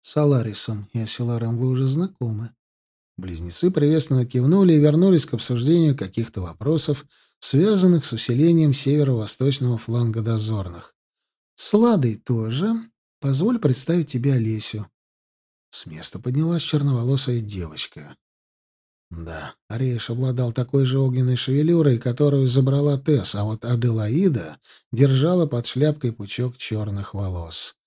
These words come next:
И если Тесс забрала красоту матери и волосы отца, Олеся поступила с точностью наоборот.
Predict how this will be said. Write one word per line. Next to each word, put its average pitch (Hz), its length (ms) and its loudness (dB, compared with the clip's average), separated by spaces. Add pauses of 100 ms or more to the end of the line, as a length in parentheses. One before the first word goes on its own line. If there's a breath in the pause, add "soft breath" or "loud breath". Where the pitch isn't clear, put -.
(320 soft breath)
И 131 60 4
если 139 380 2
Тесс 135 380 0
забрала 123 560 0
красоту 110 520 -4
матери 104 440 -2
и 98 60 -4
волосы 101 440 -6
отца, 143 520 -2 (720)
Олеся 110 440 0
поступила 170 680 0
с - 120 -6
точностью 95 640 -8
наоборот. 139 640 -2